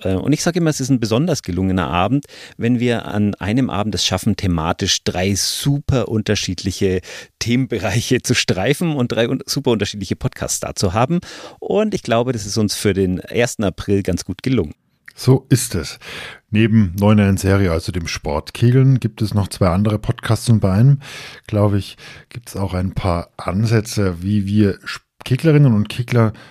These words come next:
Speaker 2: auch was lernen können. Das ist, äh, etwas, wo ich sehr spannend finde, wo ich auch schon mich drauf freue, die Personen hinter den Podcasts kennenzulernen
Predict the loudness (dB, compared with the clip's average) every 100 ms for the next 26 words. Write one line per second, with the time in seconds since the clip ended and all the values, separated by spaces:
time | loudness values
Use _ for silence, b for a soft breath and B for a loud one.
0 | B -10 -8 -4 -4 -2 0 0 -2 -4
1 | -4 -4 -6 -8 -10 -12 -12 -10 -8 -6
2 | -6 -6 -6 -8 -8 -8 -8 -4 -4 -4
3 | -2 0 0 0 -2 -2 -2 -4 -4 -8
4 | -8 -4 -4 -4 B B B -8 -6 -4
5 | -4 -4 -2 0 0 0 -4 -4 -2 0
6 | 0 2 2 2 0 -6 -10 -6 -6 -6
7 | -12 -4 0 0 -2 -2 -2 0 -2